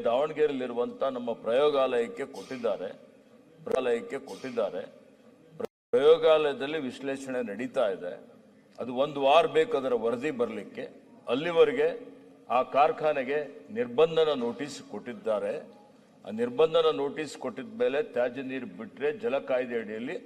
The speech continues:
ಅವ್ರ ಮೇಲೆ ಕ್ರಮ ತೆಗೆದುಕೊಳ್ಳಲಾಗುವುದು. ಮತ್ತೆ ಈಗ ನಮ್ಮ ಪ್ರಯೋಗದು, ಮತ್ತೆ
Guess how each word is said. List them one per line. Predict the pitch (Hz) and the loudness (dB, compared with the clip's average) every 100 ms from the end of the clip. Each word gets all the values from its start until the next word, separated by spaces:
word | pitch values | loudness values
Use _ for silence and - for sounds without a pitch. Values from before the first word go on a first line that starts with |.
| - 117 | -2 2
ಅವ್ರ | 120 104 107 | 2 0 -2
ಮೇಲೆ | 139 - 107 | -2 -4 -4
ಕ್ರಮ | 113 165 175 | -2 -4 -4
ತೆಗೆದುಕೊಳ್ಳಲಾಗುವುದು. | 123 123 113 110 101 95 92 104 185 226 - - - - - | -8 -8 -6 -4 -4 -4 -6 -6 -8 -10 -16 -20 -20 -6 -2
ಮತ್ತೆ | 123 139 139 143 | -2 -2 -2 -2
ಈಗ | 135 131 120 | 2 4 2
ನಮ್ಮ | 117 107 | -2 -2
ಪ್ರಯೋಗದು, | 113 127 202 185 220 - - - - - | 0 0 0 -6 -8 -12 -20 -20 -20 -4
ಮತ್ತೆ | 127 131 | -4 -2